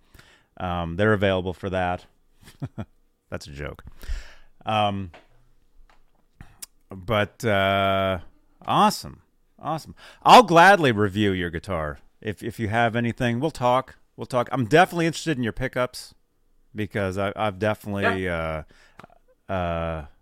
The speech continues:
Speaker 1: that, that just sounds awesome. That sounds awesome. Uh, okay. Well, hey,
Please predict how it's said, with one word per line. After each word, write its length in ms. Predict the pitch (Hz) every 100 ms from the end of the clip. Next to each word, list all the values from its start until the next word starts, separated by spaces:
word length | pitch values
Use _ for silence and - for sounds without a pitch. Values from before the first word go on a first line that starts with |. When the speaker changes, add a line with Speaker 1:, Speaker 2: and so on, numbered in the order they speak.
| _
Speaker 1:
that, 200 | - 101
that 160 | 78 98
just 180 | 107 -
sounds 340 | 104 92 82 - - _ _ -
awesome. 580 | 98 87 - 71 67 - -
That 120 | 90
sounds 240 | - 87 78
awesome. 480 | 92 87 85 87 82 _ - - - _ _ _ _
Uh, 500 | 101 98 101 101 98 95
okay. 340 | 131 185 214 - _ _ _
Well, 140 | 127
hey, 400 | 117 185 233 85